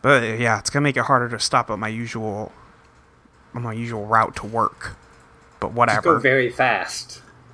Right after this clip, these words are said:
Speaker 1: I'm not. No! That sound, that sounds like a good way to get killed by a crow.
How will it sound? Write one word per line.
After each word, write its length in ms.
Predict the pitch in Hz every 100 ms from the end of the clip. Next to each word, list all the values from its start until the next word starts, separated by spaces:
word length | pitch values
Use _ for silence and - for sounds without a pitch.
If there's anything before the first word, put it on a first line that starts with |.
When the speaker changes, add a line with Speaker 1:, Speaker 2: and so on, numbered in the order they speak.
| - - - - -
Speaker 1:
I'm 140 | 147 220
not. 200 | 262 170
No! 680 | 185 240 554 622 190 135 113 - _ _ - _ - _ _ _
That 160 | 185 226
sound, 220 | 233 151
that 200 | 175 214
sounds 180 | 180 143
like 100 | 131
a 60 | 123
good 160 | 139
way 160 | 127 117
to 40 |
get 160 | 113 110
killed 280 | - 151 127
by 160 | 117
a 40 | 107
crow. 420 | - 147 120 123